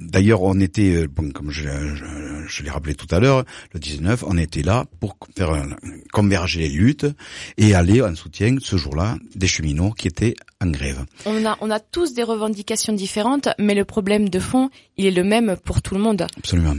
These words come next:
Speaker 2: C'est, c'est bien, euh, la, la financiarisation à l'extrême, où, euh, dans les hôpitaux, eh ben, il faut faire du fric, dans les écoles, il faut faire du fric, euh, dans les ehpad, eh ben, c'est, c'est bien ça, hein, faut faire du fric.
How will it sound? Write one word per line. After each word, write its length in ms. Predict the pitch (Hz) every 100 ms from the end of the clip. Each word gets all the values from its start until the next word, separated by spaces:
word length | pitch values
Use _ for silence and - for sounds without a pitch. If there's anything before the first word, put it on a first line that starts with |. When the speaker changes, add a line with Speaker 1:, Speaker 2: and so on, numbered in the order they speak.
| 67
Speaker 2:
C'est, 220 | - 208
c'est 140 | -
bien, 460 | 190 202 226 208 180
euh, 40 | -
la, 180 | 180
la 120 | 170 175
financiarisation 1040 | - 247 233 - - 202 196 185 - 226 -
à 120 | 180
l'extrême, 500 | 185 - - 254 262 - _ _ -
où, 240 | 220 220
euh, 80 | 196
dans 100 | 196
les 160 | 202
hôpitaux, 400 | 196 - 190 208 -
eh 80 | 170
ben, 120 | 202
il 60 |
faut 100 | 202
faire 160 | - 165
du 100 | 151
fric, 360 | - 247 247 247 - _
dans 100 | 185
les 220 | 190 180
écoles, 280 | 196 - 185
il 80 | -
faut 120 | -
faire 200 | 170 202
du 100 | 160
fric, 400 | 147 - 262 247 285 - - - -
euh, 60 | 180
dans 100 | 185
les 220 | 190 175
ehpad, 320 | 196 202 175
eh 60 | -
ben, 140 | 151 151
c'est, 460 | - 147 143 143 160 _ _ -
c'est 120 | -
bien 160 | 156 170
ça, 200 | - 302
hein, 120 | 277
faut 100 | 240
faire 120 | 196
du 80 | 165
fric. 300 | - 277